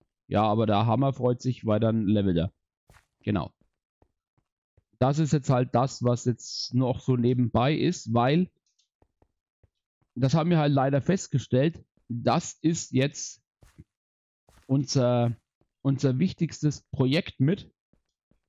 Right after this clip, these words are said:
dass das läuft. Wir haben auch schon, also die Planungen sind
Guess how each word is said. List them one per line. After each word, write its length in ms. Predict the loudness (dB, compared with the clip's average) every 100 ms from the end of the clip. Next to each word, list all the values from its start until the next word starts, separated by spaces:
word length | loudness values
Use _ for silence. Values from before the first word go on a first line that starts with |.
| _ _ _ _
dass 320 | -2 -2 0
das 240 | 0 0 2
läuft. 460 | 2 0 -4 -18 _ _ _ _ _ _ _ _ _ _ _ _ _ _ _ _ _ _
Wir 200 | 0 2
haben 280 | 2 0 0
auch 300 | 0 0 -2
schon, 540 | -4 0 2 2 -2 -6 _ _ _ _ -8
also 180 | -2 0
die 80 |
Planungen 720 | 0 2 2 2 2 2 0 -4 _
sind 320 | -4 -4